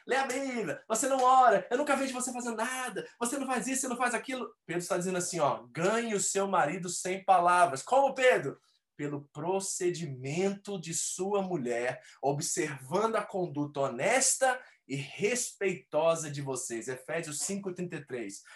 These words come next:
Paulo diz aos homens que eles devem amar é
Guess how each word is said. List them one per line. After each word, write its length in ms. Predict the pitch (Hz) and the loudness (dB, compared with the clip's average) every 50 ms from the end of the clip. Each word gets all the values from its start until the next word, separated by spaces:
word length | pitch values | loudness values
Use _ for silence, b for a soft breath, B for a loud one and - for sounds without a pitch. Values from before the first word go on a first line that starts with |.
| B B B B | B B B B
Paulo 200 | - 135 143 151 | 0 0 2 0
diz 200 | 143 147 165 143 | 0 -2 -2 0
aos 340 | 170 165 160 147 139 - - | 0 0 0 -2 -4 -2 2
homens 480 | 196 214 220 226 226 220 208 208 202 - | 4 6 6 6 4 2 -2 -2 -4 -4
que 100 | - 202 | -2 -2
eles 180 | 180 175 160 | -2 -2 -2
devem 300 | 135 180 170 170 165 175 | 0 0 0 0 0 0
amar 360 | 160 147 143 139 147 156 156 151 | -2 0 0 2 2 2 2 2
é 200 | 147 147 143 | 0 -2 -4